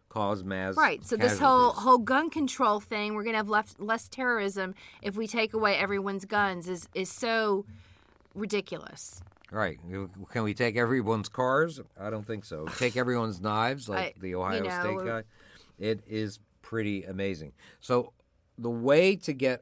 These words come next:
Speaker 1: around this and to stay safe if you're going to be in crowds, and then
Speaker 2: Okay.
Speaker 1: you have to start thinking about whether you really wanna be in crowds, but if you're gonna be in crowds, is to be situationally aware.
Speaker 2: Right.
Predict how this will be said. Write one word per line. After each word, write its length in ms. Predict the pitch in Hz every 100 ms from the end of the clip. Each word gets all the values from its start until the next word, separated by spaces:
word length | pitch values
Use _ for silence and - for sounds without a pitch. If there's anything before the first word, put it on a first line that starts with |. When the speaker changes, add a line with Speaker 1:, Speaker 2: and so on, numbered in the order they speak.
| -
Speaker 1:
around 440 | 104 110 120 123
this 260 | 98 98 -
and 160 | 95 90
to 120 | 90
stay 400 | - 131 127 123
safe 400 | - 117 101 95 - -
if 160 | 95
you're 120 | 98 98
going 320 | 107 110 110
to 60 |
be 180 | 104 98
in 100 | 92
crowds, 520 | - 92 76 80 98
and 140 | 90 87
then 120 | 101
Speaker 2:
Okay. 80 | 101
Speaker 1:
you 60 |
have 120 | 104 -
to 80 |
start 300 | - 107 98
thinking 280 | - 135 117
about 260 | 92 98 90
whether 220 | 95 90
you 140 | 87
really 260 | 87 98 87
wanna 280 | 98 170 139
be 160 | 98
in 60 | 85
crowds, 420 | 90 78 101 - _ - - _
but 120 | 107
if 80 | 107
you're 140 | 117 117
gonna 180 | 170
be 160 | 165 139
in 100 | 123
crowds, 460 | - 101 92 95 - - _
is 180 | 110 120
to 120 | 139
be 120 | 120
situationally 920 | 110 - 110 107 95 90 98 90 87 87
aware. 360 | 90 87 -
Speaker 2:
Right. 380 | 190 180 170 196